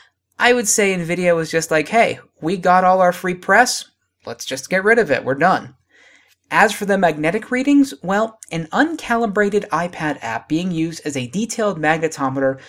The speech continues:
with readings reported by a security guard back to a crop circle researcher, I'm sorry, I don't put much stock in those. And regardless, that can be thrown off by almost anything without proper controls in place.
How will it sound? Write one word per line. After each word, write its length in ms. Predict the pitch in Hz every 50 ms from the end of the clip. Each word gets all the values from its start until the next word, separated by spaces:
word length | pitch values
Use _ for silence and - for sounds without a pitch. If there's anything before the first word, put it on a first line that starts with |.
| - _ _
with 200 | 139 139 135 143
readings 340 | 165 202 226 240 240 214 220
reported 480 | - - - - 220 262 277 269 208
by 140 | 233 220 214
a 80 | 214 214
security 420 | - 175 - - 175 165 160 160
guard 340 | 147 - 147 139 135 131 131
back 280 | 165 - 302 294 -
to 100 | - -
a 60 | 233 226
crop 300 | - - 180 175 175 -
circle 340 | - 160 151 - 151 139
researcher, 640 | 135 131 127 123 - 131 127 - - 127 123 127 - - - - - - _ _ _ _ _ _ _ _ _
I'm 120 | 160 160 156
sorry, 400 | - - 185 175 165 156 143 -
I 100 | - 147
don't 200 | 165 165 - -
put 160 | 160 - 151
much 200 | 139 135 131 -
stock 360 | - - - 104 104 - 107
in 80 | 104 104
those. 380 | 95 82 85 - - - - _ _ _ _ _ _ -
And 180 | 151 170 180 170
regardless, 800 | 175 165 - - 180 180 196 180 139 - - - - - - _ _ _ _ _ -
that 240 | 139 139 135 143 -
can 120 | 196 180
be 100 | 175 170
thrown 320 | 170 - - 165 170 156
off 320 | 147 139 135 139 - - _
by 320 | 175 143 143 139 - - _
almost 360 | - 180 226 285 311 277 - -
anything 440 | 196 226 262 233 - - 117 113 123
without 320 | 127 139 - 160 - - _
proper 300 | - - - - 151 147
controls 500 | - 165 156 - - 101 85 95 - -
in 140 | 104 110 107 - -
place. 460 | - - 196 165 - - - - -